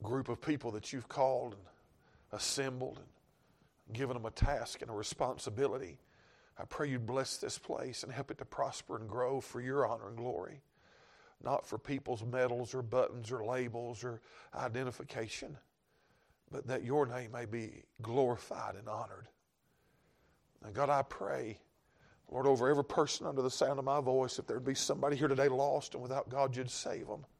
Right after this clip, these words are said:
before it's eternally too late. God, I would shudder to think that I would have to stand before you someday and be buffeted and rebuked because I failed to share the gospel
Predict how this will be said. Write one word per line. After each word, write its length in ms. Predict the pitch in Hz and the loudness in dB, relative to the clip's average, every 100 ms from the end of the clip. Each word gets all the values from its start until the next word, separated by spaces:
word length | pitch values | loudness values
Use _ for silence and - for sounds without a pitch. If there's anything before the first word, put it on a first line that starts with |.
| _ - - - - - _ - | _ -20 -20 -20 -20 -20 _ -12
before 320 | 123 - 147 | -8 2 4
it's 120 | 139 139 | 4 -2
eternally 480 | 131 147 147 156 | -4 -2 -2 -2
too 220 | 139 165 143 | -2 -2 0
late. 320 | - 180 - - - - _ _ _ _ _ _ - - - - - | -2 -4 -6 -14 -20 -20 _ _ _ _ _ _ -20 -20 -20 -18 -2
God, 220 | 120 151 | 8 10
I 120 | 147 151 | 10 8
would 200 | 135 123 | 6 2
shudder 500 | - - 170 165 165 | 0 2 4 4 4
to 100 | 160 | -2
think 520 | - 135 123 - - _ - - - - | -4 -4 -6 -8 -20 _ -20 -20 -10 2
that 100 | 123 | 6
I 120 | 143 | 8
would 140 | 135 | 8
have 200 | 147 139 | 4 2
to 80 | 143 | 0
stand 380 | - - 156 139 | -2 0 0 -2
before 300 | 135 165 151 | -4 -2 -2
you 180 | 147 156 | -2 -4
someday 520 | - - 123 135 131 | -2 -2 0 2 2
and 140 | 123 | 2
be 240 | 139 135 - - - - 110 | 2 0 -4 -16 -20 -12 0
buffeted 500 | 131 143 - 135 131 | 2 2 0 0 0
and 200 | 117 117 | -2 0
rebuked 800 | 123 117 117 170 180 - - - _ _ _ _ _ _ _ - | 0 0 -2 -2 -2 -4 -12 -20 _ _ _ _ _ _ _ -16
because 280 | - 143 143 | -6 2 4
I 120 | 135 | 4
failed 500 | - - 143 139 131 | 2 -2 2 2 0
to 60 | |
share 320 | 123 - 147 123 | -2 0 -2 -2
the 120 | 117 | -4
gospel 640 | 107 - - - - | -4 -6 -8 -6 -8